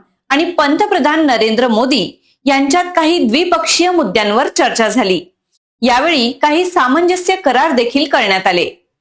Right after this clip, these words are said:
यामध्ये विज्ञान आणि तंत्रज्ञान क्षेत्रात सहकार्याचा करार, राष्ट्रीय सागरी विज्ञान संस्था आणि वैज्ञानिक औद्योगिक संशोधन परिषदेचा करार,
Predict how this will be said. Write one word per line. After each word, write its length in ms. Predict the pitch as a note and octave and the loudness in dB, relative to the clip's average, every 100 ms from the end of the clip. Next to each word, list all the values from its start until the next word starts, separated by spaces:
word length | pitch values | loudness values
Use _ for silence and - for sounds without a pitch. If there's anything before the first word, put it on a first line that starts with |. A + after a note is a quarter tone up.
| _ _ A3 | _ _ -2
यामध्ये 540 | A3 A#3 C#4 A3 - - _ _ _ - | 0 2 0 0 -2 -6 _ _ _ -2
विज्ञान 460 | C#4 C4 F4 F#4+ | 0 2 2 0
आणि 360 | F#4+ C#4+ D#4+ F4 | 0 0 0 0
तंत्रज्ञान 600 | C4+ A#3 C4+ C4+ C#4+ D4 | 0 0 0 2 0 0
क्षेत्रात 580 | D4+ F4 C4 C#4+ D4+ - | 0 -2 0 0 -2 -4
सहकार्याचा 840 | - - D4+ E4+ F4 E4+ E4+ E4+ F4 | -6 0 0 0 0 2 0 0 -2
करार, 440 | F4 C#4 A#3+ D#3+ - _ _ _ _ - | 0 0 2 -2 -6 _ _ _ _ -2
राष्ट्रीय 500 | A#3 A#3 - D4+ D#4+ | -2 -2 -2 -2 0
सागरी 440 | - A3 A#3+ C4+ | 0 0 0 0
विज्ञान 380 | B3+ F#3+ A#3 A#3 | 0 0 0 0
संस्था 680 | A#3 B3 D#4 - E4+ G3+ A3+ - - | 0 0 0 0 0 0 -4 -12 -6
आणि 180 | C#4 E4+ | -2 0
वैज्ञानिक 600 | D4+ A#3+ A3 C#4 D4+ E4 - | 0 0 0 0 0 -2 -2
औद्योगिक 540 | A3+ G#3+ D#4+ E4+ F#4 | -2 0 0 0 -2
संशोधन 560 | - B3+ B3 C4+ C#4 D4+ | -2 0 0 0 0 0
परिषदेचा 720 | D4+ A#3 D#4 F4+ D#4+ D#4+ F4 | 0 0 0 0 0 0 0
करार, 400 | E4+ B3+ C4+ B3 | 0 0 2 0